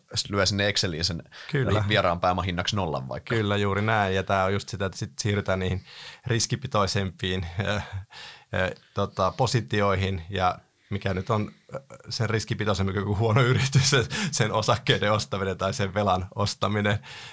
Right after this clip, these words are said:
Speaker 2: ja, ja näin poispäin. Mu-, mutta edelleen niin kun,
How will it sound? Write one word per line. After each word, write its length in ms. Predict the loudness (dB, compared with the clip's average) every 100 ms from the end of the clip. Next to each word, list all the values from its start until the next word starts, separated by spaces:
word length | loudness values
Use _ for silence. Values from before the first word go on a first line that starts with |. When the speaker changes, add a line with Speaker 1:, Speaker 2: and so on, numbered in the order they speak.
| -6
Speaker 2:
ja, 160 | -2 -2
ja 300 | 0 0 2
näin 260 | 2 2
poispäin. 500 | 0 0 0 0 2
Mu-, 200 | 2 -2
mutta 420 | 0 -2 2 0 0 -14 -20 -12
edelleen 480 | -4 2 4 4 2
niin 140 | 0
kun, 260 | 0 -4